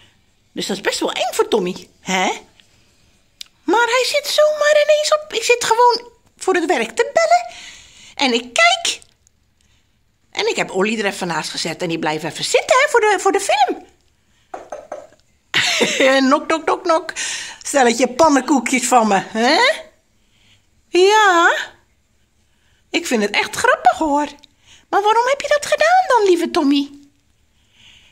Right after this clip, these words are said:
Dat heb je nog nooit gedaan. Nog nooit bij Olly op visite geweest. Ik vind het nogal wat, hoor, jongen. Hè?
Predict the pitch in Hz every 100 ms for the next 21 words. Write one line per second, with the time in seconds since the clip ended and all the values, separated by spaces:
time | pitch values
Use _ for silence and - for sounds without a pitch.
0 | _ 392 381 480 - 523 554 554 605 640
1 | 698 740 719 659 - 415 392 359 330 320
2 | - _ _ _ _ _ _ _ _ _
3 | _ _ _ _ _ _ - 427 466 480
4 | 508 622 740 740 - - 440 466 440 440
5 | 415 294 320 302 294 302 302 - - -
6 | _ _ _ _ _ _ _ _ _ _
7 | _ _ _ _ _ _ - - - 494
8 | - 392 740 807 719 427 330 - 156 139
9 | 185 - _ _ _ _ _ _ _ _
10 | _ _ _ - 180 190